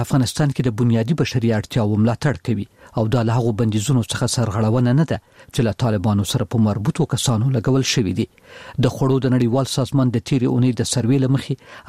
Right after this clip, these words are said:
اته نوي فیصد افغانان په افغانستان کې بشپړ خوراک نه کوي او په هرو لسو کورنیو کې اووه کورنۍ خواړه قرض کوي،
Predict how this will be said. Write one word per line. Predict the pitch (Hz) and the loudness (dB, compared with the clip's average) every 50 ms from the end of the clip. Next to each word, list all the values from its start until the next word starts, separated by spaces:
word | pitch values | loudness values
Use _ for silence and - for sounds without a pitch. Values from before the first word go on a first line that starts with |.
| 131 | -4
اته | 117 - - 190 160 | -2 0 0 2 2
نوي | 127 107 104 - | 2 0 -2 -4
فیصد | - - - 120 107 104 104 | -4 -4 -2 0 0 0 -2
افغانان | - - 110 110 107 120 135 - - | -2 0 0 2 2 2 2 0 0
په | 151 135 - | -2 -4 -2
افغانستان | - 117 110 98 - - 131 120 - | 0 -2 -2 0 0 0 -2 0 -2
کې | - 117 104 | -2 -2 -2
بشپړ | 123 - - - 110 - - | -2 -2 -2 -4 -4 -6 -4
خوراک | - 127 139 151 - - 151 | -2 -2 -2 0 0 0 0
نه | 135 - - | 0 0 0
کوي | 139 156 135 - _ - - _ - | 0 0 -2 -4 _ -20 -10 _ -2
او | 127 123 | -2 -2
په | - - 135 139 | 0 0 0 0
هرو | 165 160 151 143 135 165 | 2 2 2 2 2 2
لسو | 151 - - 117 - - | 0 0 -2 -4 -2 -2
کورنیو | 120 107 104 101 98 104 98 95 - | -2 0 0 2 2 2 2 0 -2
کې | - 123 113 | -2 -2 0
اووه | 117 127 160 - - - | 0 0 0 0 -2 -2
کورنۍ | 117 113 - 95 101 104 107 - _ _ - - - | -2 0 0 0 0 -2 -2 -6 _ _ -20 -16 -8
خواړه | - - - 143 143 147 - - - | -4 0 0 0 0 0 -2 -2 -4
قرض | 110 - - - - | -4 -2 -4 -4 -2
کوي، | 107 98 92 | -2 -2 -2